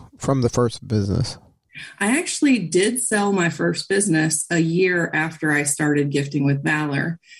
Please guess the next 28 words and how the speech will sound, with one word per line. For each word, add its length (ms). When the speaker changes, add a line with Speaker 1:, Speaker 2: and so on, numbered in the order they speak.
Speaker 2:
So 440
I 140
started 840
milso 460
Box 320
in 120
twenty 280
sixteen 680
and 220
sold 300
it 80
in 180
twenty 380
nineteen 800
to 240
a 80
military 520
spouse 520
who 420
runs 300
it 140
today. 500
And, 480
um, 520
a 120
year 260
before 460
that, 420